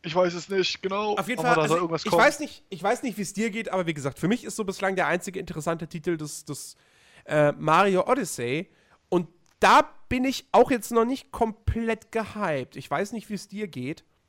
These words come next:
Speaker 1: Bis kein Pokémon kommt, gibt's keinen Kaufgrund.
Speaker 2: <laughs> Es wird kein Poke-, es wird nicht, zumindest kein klassisches Pokémon-Spiel kommen. Du weißt ganz genau, dass, dass die Pokémon-Entwickler sagen, "Nein, wir machen nur Handheld-Spiele."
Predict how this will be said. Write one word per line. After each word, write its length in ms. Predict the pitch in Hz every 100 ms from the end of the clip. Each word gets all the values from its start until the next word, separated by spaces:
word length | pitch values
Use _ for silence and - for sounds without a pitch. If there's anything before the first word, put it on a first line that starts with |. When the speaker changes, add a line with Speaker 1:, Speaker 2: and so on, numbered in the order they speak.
| _ _ _ _ _ _ _ _ _ _
Speaker 1:
Bis 160 | 139 -
kein 160 | 165
Pokémon 340 | 160 165 156 156
kommt, 260 | 160 147 -
gibt's 160 | 143 -
keinen 160 | 143 123
Kaufgrund. 420 | 127 - 117 107 _ _ _
Speaker 2:
<laughs> 120 | 214 - 740 - - - - - 302 262 247
Es 240 | 294 -
wird 180 | 320 -
kein 360 | - 262 214 -
Poke-, 280 | 240 240 254
es 180 | 156
wird 140 | 190 - - 220
nicht, 180 | 311 -
zumindest 360 | 254 294 -
kein 320 | - 233 277 -
klassisches 500 | 220 233 233 233 -
Pokémon-Spiel 580 | 262 226 180 - 151
kommen. 260 | 139 147 - - - - -
Du 80 | 165
weißt 200 | 202 214
ganz 240 | 254 285
genau, 380 | - 254 254 208 - -
dass, 200 | 185 180
dass 180 | 190 -
die 80 | 165
Pokémon-Entwickler 680 | 269 294 233 196 185 202 202
sagen, 260 | 190 214
"Nein, 200 | 208 233
wir 80 | 233
machen 320 | 208 226 -
nur 220 | 208 240 220
Handheld-Spiele." 720 | 226 170 127 - 127 117